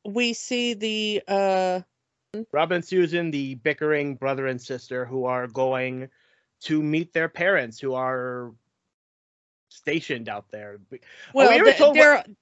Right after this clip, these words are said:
Speaker 1: they're on vacation in, in Greece, which is what we're told about. Interestingly, in the book, the parents are with them.
Speaker 2: Hmm.
Speaker 1: But for some reason, they are, they are absent in the, <laughs> in the film version.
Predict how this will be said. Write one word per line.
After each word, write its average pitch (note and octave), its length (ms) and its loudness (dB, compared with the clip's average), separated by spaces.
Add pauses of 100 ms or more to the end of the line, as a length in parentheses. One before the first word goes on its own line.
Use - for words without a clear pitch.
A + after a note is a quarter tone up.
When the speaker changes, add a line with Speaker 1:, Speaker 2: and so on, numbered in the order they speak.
Speaker 1:
they're D#4+ 180 6
on E4 180 4
vacation C4+ 680 2
in, G#3+ 280 -2
in G3+ 280 -4
Greece, - 680 -8 (220)
which F#3 220 -6
is F#3 300 -14
what F#3 160 0
we're E3+ 120 -4
told F3 280 -6
about. A2+ 320 -10 (680)
Interestingly, F4 800 2
in C#4+ 120 0
the B3+ 60 2
book, C4 460 4
the G#3+ 160 -2
parents C4 560 -4
are G#3+ 160 -2
with F#3+ 380 -4
them. - 280 -10 (920)
Speaker 2:
Hmm. C#2+ 180 -20 (180)
Speaker 1:
But A#3+ 200 6
for A3+ 140 -2
some B3+ 360 0
reason, G#3+ 760 -2 (600)
they G3+ 240 4
are, F#3 560 4
they G3+ 240 0
are F3+ 320 2 (280)
absent G3 760 -2
in F#3 220 -6
the, F3 260 -6
<laughs> G3 220 -4
in G3 120 0
the F#3 80 -2
film F#3+ 360 -2
version. F3 540 -6